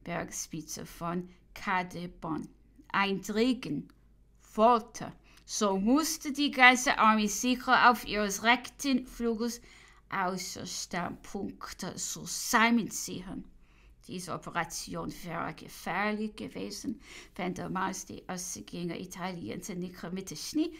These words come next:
bedeckt gewesen wären. Auch der Übergang von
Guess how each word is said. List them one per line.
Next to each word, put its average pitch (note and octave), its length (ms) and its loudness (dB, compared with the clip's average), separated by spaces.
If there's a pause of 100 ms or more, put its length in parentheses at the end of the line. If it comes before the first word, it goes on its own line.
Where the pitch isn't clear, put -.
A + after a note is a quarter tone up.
(120)
bedeckt A3+ 460 -6 (160)
gewesen B3+ 520 0
wären. G3 260 -6 (560)
Auch A#3+ 300 2
der A3+ 480 -4
Übergang F3+ 880 -8
von F3+ 400 -2